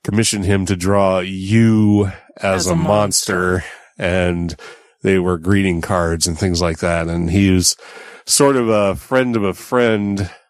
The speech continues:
Speaker 1: of ours, you know, based on some of our connections in the music industry, they used him for artwork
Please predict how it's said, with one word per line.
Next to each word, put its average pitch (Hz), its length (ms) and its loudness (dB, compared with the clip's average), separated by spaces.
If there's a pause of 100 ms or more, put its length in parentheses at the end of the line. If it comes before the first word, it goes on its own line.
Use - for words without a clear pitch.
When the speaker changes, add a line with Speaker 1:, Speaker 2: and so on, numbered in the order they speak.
(140)
Speaker 1:
of 98 160 0
ours, 95 680 2
you 101 80 0
know, 87 140 0
based 90 380 0
on 92 140 2
some 95 160 0
of 92 140 2
our 90 120 2
connections 90 540 -2
in 90 80 2
the 85 60 0
music 117 400 2
industry, 95 460 -2
they 90 380 2 (540)
used 98 400 2
him 90 260 0
for 95 200 -2
artwork 90 600 -2